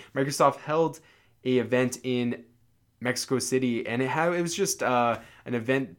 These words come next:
It was basically a, a large episode of Inside Xbox, and they announced a whole bunch of cool stuff during the event. So I'm gonna be breaking down everything that they announced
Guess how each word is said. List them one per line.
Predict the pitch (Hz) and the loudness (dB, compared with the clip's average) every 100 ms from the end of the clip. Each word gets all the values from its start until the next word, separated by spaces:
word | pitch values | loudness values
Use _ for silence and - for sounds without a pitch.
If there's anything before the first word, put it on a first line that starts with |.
| _ | _
It | 139 | -6
was | 147 | -2
basically | 240 233 - 165 | -2 -2 2 4
a, | 117 107 104 90 - | 4 4 0 -2 -4
a | |
large | 120 120 135 139 - - - _ - | 0 6 6 6 0 -10 -14 _ -6
episode | 123 135 - 120 110 | -2 -2 0 -2 -2
of | - | -4
Inside | 120 117 113 104 - | -4 0 0 0 -4
Xbox, | 107 110 - 101 95 95 - | -6 -6 -8 -6 -6 -8 -10
and | 110 110 | -8 -6
they | 117 117 | -4 -2
announced | 117 123 127 | 0 -2 -2
a | 110 | -6
whole | - 170 | -2 -2
bunch | 165 151 | 0 -4
of | 127 | -6
cool | - 135 120 | -8 -6 -6
stuff | - - 113 113 - - - | -6 -4 -4 -4 -12 -20 -6
during | 120 117 113 | -2 -2 -2
the | 110 | -2
event. | 101 110 117 - - - | -2 0 -2 -4 -14 -20
So | - 127 | 0 2
I'm | |
gonna | 147 151 | 4 2
be | 131 | 0
breaking | 120 135 139 139 | 2 4 4 2
down | 127 123 123 | 2 2 2
everything | 135 139 131 131 120 | -2 -2 -2 -2 0
that | 123 | -2
they | 120 | -2
announced | 117 120 123 123 - | -2 0 0 0 -4